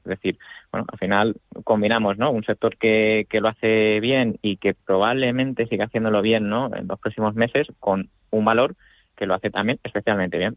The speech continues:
Por lo tanto, Sabadell, pues sí, lo, lo podríamos hacer en cartera, con ese stop quizás en los cero cincuenta y nueve nueve,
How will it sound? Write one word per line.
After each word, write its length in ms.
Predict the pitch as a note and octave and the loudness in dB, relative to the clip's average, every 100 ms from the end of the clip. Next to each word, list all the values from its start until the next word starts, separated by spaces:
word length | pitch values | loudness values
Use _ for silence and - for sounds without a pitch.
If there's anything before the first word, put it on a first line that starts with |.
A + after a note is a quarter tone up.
| _ | _
Por 100 | G2 | -2
lo 40 | |
tanto, 320 | G2 F#2+ - - _ - _ _ | 0 0 -2 -6 _ -20 _ _
Sabadell, 360 | G2+ G2+ B2 F#3 | 0 2 2 0
pues 180 | - - | -6 -6
sí, 100 | F#2 | -4
lo, 220 | F#2 D#2 - | 0 -2 -2
lo 160 | E2+ | -6
podríamos 340 | F#2+ G2 F#2+ G2 | 0 0 0 -2
hacer 140 | G2+ | -4
en 60 | G#2 | -2
cartera, 360 | C3 - F3 | -2 0 -2
con 140 | E3+ A#2+ | 0 -4
ese 100 | B2 | -4
stop 240 | - C3+ - _ - | -2 -2 -2 _ -16
quizás 320 | B2+ B2 A#2+ - | -4 -4 -4 -6
en 240 | A#2+ A2+ | -4 -2
los 140 | A2 - _ | -4 -6 _
cero 280 | - A#2+ A#2+ - | -2 0 -2 -4
cincuenta 460 | A#2 A2 A2+ G#2+ | -6 -2 -2 0
y 60 | A2 | 2
nueve 240 | A2+ G#2+ | 2 2
nueve, 340 | G#2+ A2+ C3 | 4 2 2